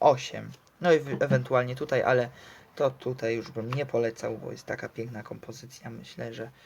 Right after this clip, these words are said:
szkoda byłoby to zakrywać. Na kolejnej stronie mamy belly band.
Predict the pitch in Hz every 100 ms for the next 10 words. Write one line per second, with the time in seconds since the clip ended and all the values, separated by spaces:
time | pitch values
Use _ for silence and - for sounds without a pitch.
0 | - - - - 127 117 120 107 113 113
1 | 113 - 180 165 147 - _ _ _ 170
2 | 170 160 143 135 127 127 120 117 117 113
3 | 120 170 143 131 127 127 -